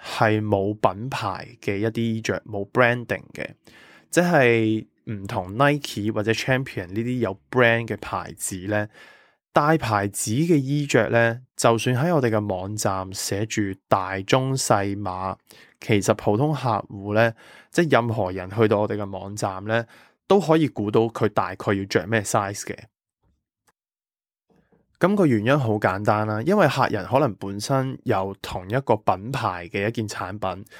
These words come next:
即係例如可能我屋企本身有一兩件 Nike 㗎喇，都係 M 碼嘅，噉我下次再買一件 Nike 嘅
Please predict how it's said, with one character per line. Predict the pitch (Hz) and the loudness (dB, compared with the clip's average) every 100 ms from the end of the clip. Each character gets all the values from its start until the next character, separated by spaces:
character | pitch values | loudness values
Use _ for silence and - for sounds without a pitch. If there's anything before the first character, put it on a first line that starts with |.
| - | -2
即 | - | 4
係 | 151 110 | 4 4
例 | |
如 | 95 | 2
可 | 127 | 2
能 | 143 | 2
我 | 113 | 2
屋 | 123 | 0
企 | - 110 | 0 -2
本 | 107 104 | -2 -4
身 | 98 113 113 | -2 -2 -2
有 | 95 92 95 98 - - - | -4 -6 -8 -8 -12 -8 2
一 | 139 | 4
兩 | 107 101 | 4 2
件 | 104 98 | -4 -2
Nike | 110 113 110 - 92 | 0 0 -2 -10 -8
㗎 | 101 | -6
喇， | 92 90 _ _ - | -6 -8 _ _ 2
都 | 139 | 4
係 | 120 | 4
M | 123 120 113 | 4 2 2
碼 | 95 98 | -4 -4
嘅， | 95 92 | -6 -4
噉 | 143 196 | 0 4
我 | 151 120 | 4 4
下 | 117 | 2
次 | 104 120 | 2 0
再 | 107 110 110 | 2 2 2
買 | 104 110 | 0 -2
一 | |
件 | 135 107 | -2 -2
Nike | 123 123 127 - 101 | -2 -4 -4 -8 -2
嘅 | 113 | -2